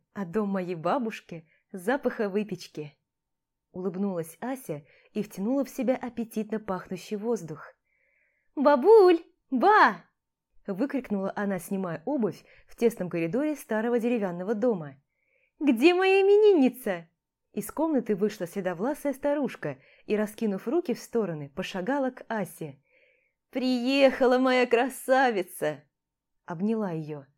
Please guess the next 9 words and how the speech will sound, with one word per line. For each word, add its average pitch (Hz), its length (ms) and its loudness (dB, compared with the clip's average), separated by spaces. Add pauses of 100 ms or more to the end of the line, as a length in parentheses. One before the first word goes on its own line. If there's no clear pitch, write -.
(380)
«Как 262 260 4
добралась? 240 760 0 (160)
Не 190 140 -2
устала 196 420 2
в 247 60 -2
дороге?» 170 580 -2 (520)
«Все - 240 0
отлично, 330 440 2
ба! 220 300 -2